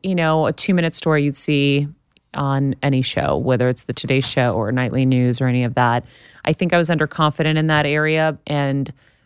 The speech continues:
um, and I had some, uh, some bully bosses along the way in my career who, um, in, in various, you know, broadcasting platforms that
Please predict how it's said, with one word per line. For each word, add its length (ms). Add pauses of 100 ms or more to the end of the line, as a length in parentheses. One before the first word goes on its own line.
(200)
um, 440
and 140
I 60
had 180
some, 420 (760)
uh, 560 (600)
some 220
bully 280
bosses 680
along 320
the 80
way 180
in 80
my 160
career 720 (120)
who, 680
um, 640 (1500)
in, 260
in 260
various, 760 (480)
you 180
know, 180
broadcasting 1120 (220)
platforms 720
that 320